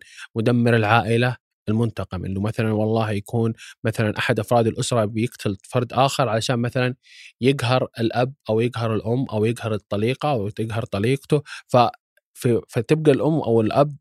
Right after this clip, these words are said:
أو الطليقة أو الطليق يكونون مشحونين بأنه لو إحنا انتبهنا ما كان حصل اللي حصل، لو إحنا ما طلقنا أو ما انفصلنا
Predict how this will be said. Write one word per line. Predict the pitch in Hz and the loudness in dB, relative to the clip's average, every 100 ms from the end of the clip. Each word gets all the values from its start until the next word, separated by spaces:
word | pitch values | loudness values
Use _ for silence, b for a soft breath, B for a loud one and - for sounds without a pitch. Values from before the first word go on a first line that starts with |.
| - | -2
أو | 104 | 0
الطليقة | 104 - 110 127 - | 0 0 0 0 -2
أو | 92 | -4
الطليق | 98 - 113 139 - B B B - | -2 0 2 2 -2 B B B -10
يكونون | - 139 156 151 - _ _ - | 0 4 6 4 0 _ _ -4
مشحونين | 113 120 - - 131 139 156 | 0 0 0 2 4 4 2
بأنه | 131 120 123 | 2 2 4
لو | 135 170 - | 4 2 0
إحنا | - 156 | -2 0
انتبهنا | 143 135 165 147 120 90 - _ _ _ _ - | 0 0 0 0 -4 -6 -12 _ _ _ _ -6
ما | 127 | -4
كان | - 123 | -4 -6
حصل | 120 - 107 | -6 -8 -8
اللي | 107 | -8
حصل، | - 104 101 | -10 -10 -8
لو | 110 110 | -4 -2
إحنا | 147 143 | -2 0
ما | 131 165 160 - _ | 0 2 0 -2 _
طلقنا | 131 147 156 120 | 2 2 2 0
أو | |
ما | 117 | 0
انفصلنا | 139 135 - 139 147 | -2 -2 -2 -2 -2